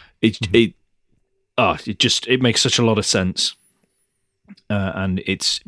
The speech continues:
Speaker 1: really clever. Um, uh, and yes, do,
Speaker 2: Yeah.
Speaker 1: please do go listen, because it's,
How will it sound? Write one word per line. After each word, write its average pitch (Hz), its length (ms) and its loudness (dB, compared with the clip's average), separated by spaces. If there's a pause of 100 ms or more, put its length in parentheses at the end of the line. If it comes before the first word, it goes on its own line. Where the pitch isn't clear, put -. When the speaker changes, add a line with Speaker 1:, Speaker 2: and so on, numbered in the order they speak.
(120)
Speaker 1:
really 104 300 2
clever. 90 440 -4 (800)
Um, 90 400 -4 (400)
uh, 90 160 -4
and 110 160 -6
yes, 92 300 -2 (120)
do, 107 140 0 (120)
Speaker 2:
Yeah. - 100 -4
Speaker 1:
please 131 180 4
do 117 140 2
go 107 100 4
listen, 98 320 0
because 95 300 -4
it's, 92 240 -2